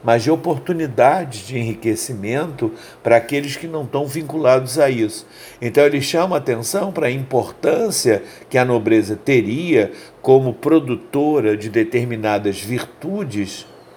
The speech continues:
né, que significariam um processo de consolidação da ideia de civilização.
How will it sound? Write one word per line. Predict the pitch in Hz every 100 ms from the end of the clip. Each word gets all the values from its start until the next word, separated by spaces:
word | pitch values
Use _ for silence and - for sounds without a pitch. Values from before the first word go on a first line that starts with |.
| -
né, | 131 147 - - -
que | -
significariam | 131 160 139 147 135 - 151 120 104 151 165 120 107 - -
um | 120
processo | 110 123 113 - 143 147 151
de | 156
consolidação | - 175 190 - 156 139 113 95 - - 123 139 139 - - -
da | 113 113
ideia | 110 95 110 120 127
de | 113 101
civilização. | - 123 120 117 110 123 117 - 101 90